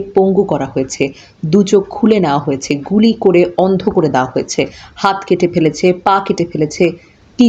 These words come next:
যন্ত্রণা আমরা বুকে নিয়ে চলছিলাম। কিন্তু আমরা পরিষ্কার ঘোষণা করেছি, কারোর উপর থেকে কোনো প্রতিশোধ আমরা নেব না। এ সময় তিনি আরও বলেন,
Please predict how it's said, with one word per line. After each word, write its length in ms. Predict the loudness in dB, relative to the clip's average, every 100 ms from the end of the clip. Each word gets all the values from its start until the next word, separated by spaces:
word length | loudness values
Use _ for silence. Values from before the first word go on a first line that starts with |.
| 4
যন্ত্রণা 480 | 2 2 2 2 4
আমরা 160 | 2
বুকে 300 | 0 0 0 2
নিয়ে 180 | 2
চলছিলাম। 540 | 2 2 0 0 -2 -2 -8 _ _ _ -4
কিন্তু 280 | 0 2 2 2 -2 -10 -20 -20 _ -2
আমরা 200 | 0 0 2
পরিষ্কার 460 | 2 2 -2 0 0
ঘোষণা 380 | -2 -4 -4
করেছি, 380 | -2 0 0 0 -2 -2
কারোর 380 | 0 2 4 2 2
উপর 260 | -2 0 0 0
থেকে 260 | -4 -2 -2 -2
কোনো 200 | -2 -2 -2
প্রতিশোধ 480 | -2 0 0 0 -2 -2
আমরা 260 | -4 -2 -2
নেব 200 | -2 -2
না। 140 | -6 -10 -16 _ -8
এ 120 | -2 0
সময় 280 | 4 4
তিনি 180 | 4 2 2
আরও 240 | 2 2 2
বলেন, 300 | 2 0